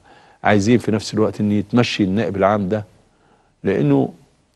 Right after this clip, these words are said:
الكل كان يدرك أن المستشار عبد المجيد محمود قد ظلم ظلما بينا، وأن القضاء المصري بقيادة الرجل الذي لن ينسى، لن ينسى موقفه أبداً، المستشار أحمد الزند الوطني الجسور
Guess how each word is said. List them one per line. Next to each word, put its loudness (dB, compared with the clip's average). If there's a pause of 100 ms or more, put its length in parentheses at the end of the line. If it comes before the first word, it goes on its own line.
(120)
الكل 2
كان 2
يدرك 0
أن 0
المستشار 0
عبد 2
المجيد -2
محمود -6
قد -4
ظلم 2
ظلما -2
بينا، -4 (920)
وأن 0
القضاء 2
المصري -4 (180)
بقيادة 0 (360)
الرجل 2
الذي 2
لن -2
ينسى، -4 (760)
لن 4
ينسى 2
موقفه 0
أبداً، -4 (300)
المستشار -4
أحمد -8
الزند -2 (580)
الوطني -2
الجسور 2